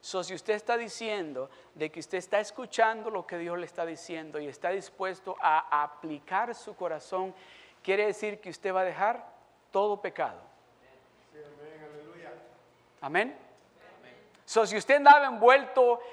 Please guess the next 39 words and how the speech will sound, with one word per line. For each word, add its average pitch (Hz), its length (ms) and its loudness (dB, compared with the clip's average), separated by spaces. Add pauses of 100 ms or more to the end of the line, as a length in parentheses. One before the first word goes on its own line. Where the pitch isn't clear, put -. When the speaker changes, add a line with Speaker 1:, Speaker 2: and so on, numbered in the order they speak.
(120)
Speaker 1:
en 208 220 0
cosas 240 520 8
que 202 120 0
no 220 200 2
tenía 233 440 2
que 208 80 0
andar 208 320 4
envuelto, 214 480 -2
si, - 180 -8
si - 360 2
anda 320 280 8
envuelto, 147 520 -2 (340)
las 139 140 0
va 165 60 8
a 185 40 8
dejar 208 240 0
de 214 80 -6
hacer. 269 300 -8 (1600)
Si - 120 -4
usted 247 180 6
anda 320 220 12
haciendo 285 600 6
cosas 277 440 8
que 220 140 4
no 240 220 2
tiene 269 280 0
que 233 100 4
hacer 240 420 4
como 208 200 4
un 240 120 -2
hijo 262 200 4
de 247 120 4
Dios, 269 280 2 (300)
las 156 280 -2
va 165 80 8
a 196 60 6
dejar 175 320 0
de 139 120 -8
hacer. 120 400 -12